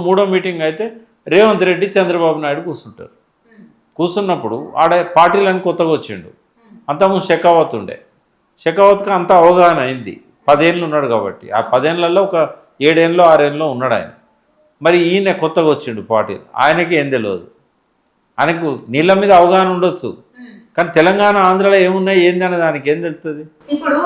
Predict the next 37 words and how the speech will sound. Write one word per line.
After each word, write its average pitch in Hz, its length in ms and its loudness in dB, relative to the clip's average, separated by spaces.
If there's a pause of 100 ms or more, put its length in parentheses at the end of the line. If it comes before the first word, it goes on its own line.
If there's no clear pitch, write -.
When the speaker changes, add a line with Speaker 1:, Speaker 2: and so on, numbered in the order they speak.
(100)
Speaker 2:
రేవంత్ 285 400 2
రెడ్డికి - 340 -6
ఏం 277 160 -4
తెలియదు 285 300 0
అనేది 302 220 -2
మనకి 269 240 -4
నిన్న 247 240 -4
దాంతో 240 260 0 (140)
అర్థమైంది, 208 420 -6 (500)
పాటిల్కి 302 500 -2
ఏం 262 140 -6
తెలియదు. 190 240 -10 (220)
Speaker 1:
ఇక 202 160 6
చంద్ర-, 202 260 8
Speaker 2:
అంతకుముందు 180 380 0
చంద్రబాబు 302 420 0
నాయుడుకి 294 300 -2
తెలుసు. 294 120 -4
Speaker 1:
కాబట్టి 190 320 4
ఆయన 175 220 2
ఏం 208 140 -2
చేస్తాడు? 196 320 0 (100)
ప్లేట్ 180 300 2
అంతా 180 180 -4 (120)
ఆయన 180 200 2
దిక్కు 180 220 2
తెచ్చుకుంటాడు. 123 640 -4
Speaker 2:
Hmm. - 140 -16 (380)
Speaker 1:
అందుకే 170 320 -2
ఇప్పుడు 160 180 -4 (220)
అవగాహన 156 360 4 (100)
పెంచుకోవాలి 104 600 -6
రేవంత్ 92 320 -12
రెడ్డి 87 180 -12
అక్కడ 95 200 -16
పోయేటప్పటికి. 95 640 -14
Speaker 2:
Hmm. - 200 -20